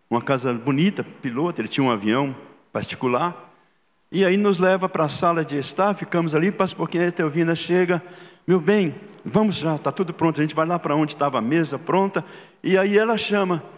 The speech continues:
"Meu bem, me apega alguma coisa aqui na cozinha comigo." E vão os dois pra lá, e eu tô com a Nancy de mão dadas, e a gente olha pra aquela mesa farta. Quando a gente olha o prato principal no meio, um assado de panela.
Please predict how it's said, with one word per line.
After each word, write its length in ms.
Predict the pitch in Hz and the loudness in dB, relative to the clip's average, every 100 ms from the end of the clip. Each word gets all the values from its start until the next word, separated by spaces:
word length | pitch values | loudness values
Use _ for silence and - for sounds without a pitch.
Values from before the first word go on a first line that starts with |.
| - - | -14 0
"Meu 120 | 196 | 2
bem, 160 | 226 233 | 4 4
me 80 | |
apega 320 | 220 226 233 214 | 2 2 2 2
alguma 200 | 202 190 | 2 2
coisa 220 | 190 160 | 2 2
aqui 100 | 170 | -2
na 100 | 160 | 0
cozinha 300 | 156 135 131 | 0 0 0
comigo." 440 | 139 139 135 135 - | 2 2 2 -2 -2
E 60 | |
vão 140 | 175 247 | 2 2
os 100 | 185 | 4
dois 200 | 202 202 | 2 2
pra 140 | 185 | 0
lá, 60 | 196 | 0
e 60 | |
eu 80 | 233 | 0
tô 120 | 247 | -2
com 140 | 185 214 | 0 -2
a 140 | 208 - - | -2 -8 -6
Nancy 340 | 202 190 196 | -2 0 -2
de 80 | 175 | 0
mão 200 | 190 214 | 2 2
dadas, 420 | 190 196 208 208 - - - - | 2 2 0 -4 -10 -20 -16 0
e 60 | 196 | 2
a 40 | |
gente 180 | 196 208 | 2 2
olha 120 | 185 | 2
pra 100 | 175 | 0
aquela 240 | 165 160 | 0 2
mesa 380 | 147 180 175 151 | 2 2 2 0
farta. 400 | 147 147 139 147 | 0 0 0 -4
Quando 220 | - 247 | 0 2
a 40 | 247 | 2
gente 160 | 233 | 2
olha 220 | 240 226 202 | 0 0 -2
o 20 | |
prato 400 | - 262 262 214 | -2 -4 -4 -6
principal 540 | 220 196 - - 180 | -2 -2 -2 0 6
no 200 | 180 240 | 8 8
meio, 440 | 233 190 131 107 76 - _ _ _ _ _ _ _ _ _ _ _ _ _ _ _ _ _ _ - | 6 6 4 0 -4 -16 _ _ _ _ _ _ _ _ _ _ _ _ _ _ _ _ _ _ -10
um 60 | |
assado 340 | - - 90 95 | -6 0 0 -2
de 100 | 110 | -6
panela. 540 | 104 104 87 - - | -4 -2 -2 -6 -10